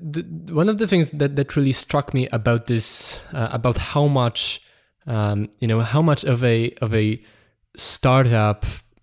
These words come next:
almost fraud, uh, uh, this was.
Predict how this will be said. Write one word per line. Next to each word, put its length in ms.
almost 320
fraud, 920
uh, 560
uh, 200
this 260
was. 360